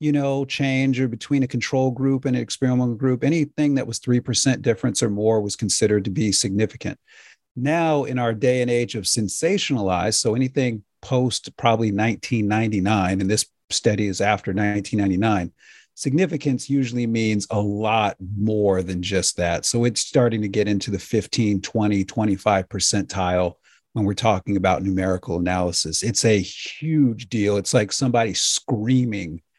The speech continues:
to you that this is a very big deal and you're a fool if you don't pay attention.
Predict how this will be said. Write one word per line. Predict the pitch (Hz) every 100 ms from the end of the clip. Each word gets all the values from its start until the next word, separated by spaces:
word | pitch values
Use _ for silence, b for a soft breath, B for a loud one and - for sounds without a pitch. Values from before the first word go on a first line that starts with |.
| _ -
to | 135
you | 107 104 101
that | 95 78
this | 104 113 -
is | 113
a | 107 101
very | 110 107 107
big | 107 98
deal | 98 107 110 104
and | 98
you're | 98
a |
fool | - - 117 110 104
if | 101 -
you | 92
don't | 101 98
pay | - 98
attention. | 82 - 82 - -